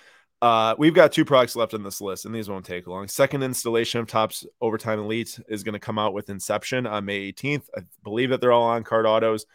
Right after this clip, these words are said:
um, patches in that set too. Now, I did talk to Sam from Overtime Elite, and he said that the patches are not game worn at this time, but he said the big thing for him pushing for twenty twenty-two is to get all game worn patches. I imagine maybe there's, he just said,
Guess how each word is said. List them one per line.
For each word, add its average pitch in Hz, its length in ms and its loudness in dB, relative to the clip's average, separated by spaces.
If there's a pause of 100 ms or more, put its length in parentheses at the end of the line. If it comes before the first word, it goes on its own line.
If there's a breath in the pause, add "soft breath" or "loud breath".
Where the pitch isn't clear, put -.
(260 soft breath)
um, 92 280 -8
patches 110 420 -4
in 110 80 -6
that 101 180 -4
set 95 280 -2
too. 135 360 2 (340 soft breath)
Now, 113 220 0
I 110 80 0
did 123 160 0
talk 117 160 2
to 107 80 -12
Sam 117 240 -2
from 110 160 -8
Overtime 104 320 -6
Elite, 117 320 -4 (100)
and 110 160 -2
he 117 220 -8
said 110 260 0
that 107 200 -2
the 101 80 -12
patches 107 400 -2
are 104 100 -2
not 107 320 -4
game 113 220 -4
worn 107 180 -2
at 98 180 -6
this 95 140 -10
time, 147 220 4
but 139 60 0
he 127 60 0
said 120 240 2
the 107 60 -8
big 107 220 -4
thing 117 120 -6
for 107 120 -6
him 107 160 -6
pushing 104 320 -14
for 101 100 -14
twenty 104 240 -10
twenty-two 101 400 -8
is 101 120 -6
to 101 60 -10
get 101 140 -6
all 95 160 -2
game 98 220 -10
worn 90 140 -8
patches. 104 460 -2 (300 soft breath)
I - 60 -6
imagine 101 400 -4
maybe 95 180 -6
there's, 92 320 -8
he 104 140 -10
just 107 180 -4
said, 95 240 -4